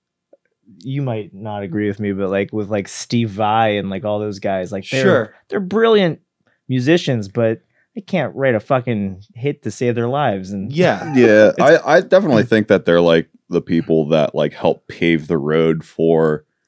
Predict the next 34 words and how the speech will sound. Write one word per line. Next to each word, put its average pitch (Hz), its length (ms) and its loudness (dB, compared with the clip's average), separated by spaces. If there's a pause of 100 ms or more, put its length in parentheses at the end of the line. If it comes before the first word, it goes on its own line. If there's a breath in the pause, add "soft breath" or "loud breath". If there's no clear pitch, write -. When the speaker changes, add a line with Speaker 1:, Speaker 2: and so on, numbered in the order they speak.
(280)
Speaker 3:
those 80 360 2
other 80 220 0
guitarists 78 720 0
that 71 220 -2 (180)
do 82 220 0
write 78 260 -4
the 85 60 -12
songs 80 480 -12
and 76 120 -16
stuff. 80 400 -14
Like, - 200 -4
Speaker 1:
Yeah, - 100 -2
Speaker 3:
they, 110 140 2
Speaker 1:
yeah. 110 120 2
Speaker 3:
I 120 40 6
mean, 110 180 4
they're, 110 160 4
they're 110 240 2
great 98 320 -2
people 90 240 -2
to 78 100 -2
take 82 200 -2
influence 80 500 -4
off 80 300 -4
of. 85 240 0
I 85 80 0
mean, 87 240 -2
for 80 120 -12
me, 90 280 0
it's 78 180 -6
Yngwie 80 360 -2
Malmsteen 82 680 -2
all 76 140 -4
day. 85 380 0